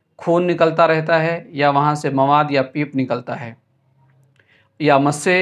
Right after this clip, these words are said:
अ, पड़ जाते हैं जिसमें बहुत ज़्यादा जलन होती है, इंसान परेशान हो जाता है।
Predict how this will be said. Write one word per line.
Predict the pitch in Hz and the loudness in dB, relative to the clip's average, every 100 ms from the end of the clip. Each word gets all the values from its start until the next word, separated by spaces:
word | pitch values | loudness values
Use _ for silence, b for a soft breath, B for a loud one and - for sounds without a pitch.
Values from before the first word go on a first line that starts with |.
| 185 | 0
अ, | 185 _ 170 151 143 139 | -4 _ 0 2 2 4
पड़ | 156 | 2
जाते | 156 156 160 | 4 2 2
हैं | 151 156 | -2 -2
जिसमें | 151 156 139 123 | -4 -4 -4 -2
बहुत | 143 151 135 - | -2 -4 -8 -8
ज़्यादा | 143 131 131 | -2 0 0
जलन | 131 139 147 151 | 0 0 0 -2
होती | 147 147 147 | -4 -6 -6
है, | 151 156 - _ _ - | -4 -8 -12 _ _ -12
इंसान | 135 147 143 | -4 -2 -2
परेशान | 147 131 135 131 | -4 -4 -2 -4
हो | 123 | -6
जाता | 120 - 127 | -10 -8 -10
है। | 123 | -10